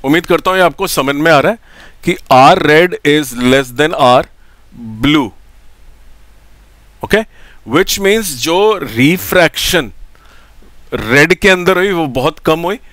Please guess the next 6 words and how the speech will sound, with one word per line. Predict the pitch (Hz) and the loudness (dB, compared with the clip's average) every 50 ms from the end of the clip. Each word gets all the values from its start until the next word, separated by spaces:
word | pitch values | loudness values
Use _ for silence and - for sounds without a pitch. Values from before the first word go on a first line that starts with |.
| - - _ _ - | -20 -20 _ _ -6
और | - 131 139 | -4 -4 -4
जो | 120 110 127 160 175 | -4 -4 -4 -2 0
रिफ्रैक्शन | 170 143 143 175 175 - - 170 160 147 - - - 175 151 131 | 0 0 0 0 -2 -2 0 0 0 0 0 -2 -2 -2 -2 -2
है | 104 - - - _ - - | -4 -6 -10 -18 _ -2 2
R | 123 127 131 143 165 180 | 4 4 6 6 4 2
blue | 165 135 113 123 135 135 120 | 0 -4 -4 -2 -2 -2 -2